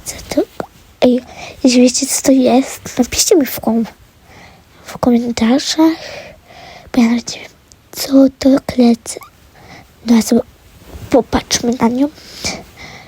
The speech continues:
co ona robi. Samouczek zakończy. Ona ustawia taki jasny kolor sobie.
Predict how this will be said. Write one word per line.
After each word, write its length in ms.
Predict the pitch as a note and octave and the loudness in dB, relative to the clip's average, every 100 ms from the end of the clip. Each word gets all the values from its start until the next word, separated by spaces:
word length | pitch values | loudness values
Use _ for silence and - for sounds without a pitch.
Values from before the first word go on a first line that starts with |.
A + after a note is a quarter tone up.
| - _ - | -20 _ -12
co 140 | - | -6
ona 180 | B3 B3 B3 | -2 0 0
robi. 420 | C4 B3 C#4+ D4 D#4 - - _ _ _ _ _ _ _ - _ - - - - | 0 0 0 0 -2 -12 -20 _ _ _ _ _ _ _ -20 _ -20 -20 -20 -16
Samouczek 720 | - A#3 A3+ G#3 G#3 - - | -12 -4 -2 -2 -6 -4 -4
zakończy. 460 | - - - - - - _ _ _ - - - - - _ _ _ _ _ _ _ _ _ _ _ _ _ - - _ _ _ | -4 -6 -8 -12 -16 -20 _ _ _ -20 -20 -20 -20 -20 _ _ _ _ _ _ _ _ _ _ _ _ _ -20 -20 _ _ _
Ona 320 | - B3+ C4 C#4+ | -2 2 2 0
ustawia 280 | C4 - A3+ | -4 -8 -6
taki 320 | - B3+ B3 | -8 0 4
jasny 360 | A#3+ C#4 - A#3+ | 4 2 0 -4
kolor 320 | - B3 C4 | -2 -4 -2
sobie. 300 | - - D4+ | -2 0 0